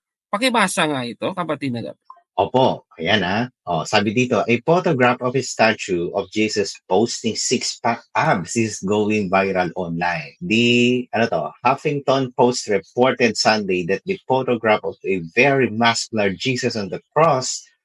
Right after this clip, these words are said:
Speaker 2: was shared on social media site Reddit by user, ano to, Loki Monoxide. The title of the post reads,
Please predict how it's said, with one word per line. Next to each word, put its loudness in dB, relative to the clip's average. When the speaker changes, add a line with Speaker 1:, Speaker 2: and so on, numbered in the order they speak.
Speaker 2:
was 2
shared 0
on 2
social 0
media 0
site 0
Reddit 0
by 2
user, 0
ano -2
to, -12
Loki 0
Monoxide. 2
The 4
title 2
of 0
the 0
post 2
reads, 2